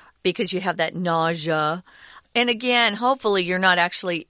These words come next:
vomiting or throwing up. That would be a really bad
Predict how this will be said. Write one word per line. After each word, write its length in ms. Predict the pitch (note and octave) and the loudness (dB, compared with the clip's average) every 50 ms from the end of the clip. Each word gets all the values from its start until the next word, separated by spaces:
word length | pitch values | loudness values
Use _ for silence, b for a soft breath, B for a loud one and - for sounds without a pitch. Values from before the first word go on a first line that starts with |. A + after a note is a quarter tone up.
| _ - | _ -14
vomiting 840 | F#3+ F3 D#3 D3+ F#3 F#3+ G3+ A3 A3 G#3 F#3+ - - G3 E3+ E3 | -12 -12 -2 2 4 6 6 6 4 2 -2 -4 -4 -6 -4 -4
or 80 | D#3+ D3 | -4 -6
throwing 760 | - - - - - G3 F3+ G3+ G3+ G#3 G#3 G#3 F#3+ E3 D#3 - - | -6 -10 -14 -12 -8 -2 2 4 4 4 2 0 -4 -6 -6 -4 0
up. 400 | - F#3+ F#3+ E3+ D3+ D3+ - - B B B B B B B B B | 2 2 4 2 0 -2 -4 -12 B B B B B B B B B
That 140 | G3 G3 G3 | 2 2 2
would 140 | F#3 F#3 E3 | 0 -4 -4
be 120 | F#3+ F#3 | -2 -2
a 80 | F3+ E3+ | -2 -2
really 400 | D#3+ F#3+ F#3+ F#3 F3+ E3+ E3+ - | 0 -2 0 0 0 -2 -4 -8
bad 460 | F3 - - E3+ E3+ F3 F3+ F#3 F3 | -4 0 2 4 6 6 4 2 0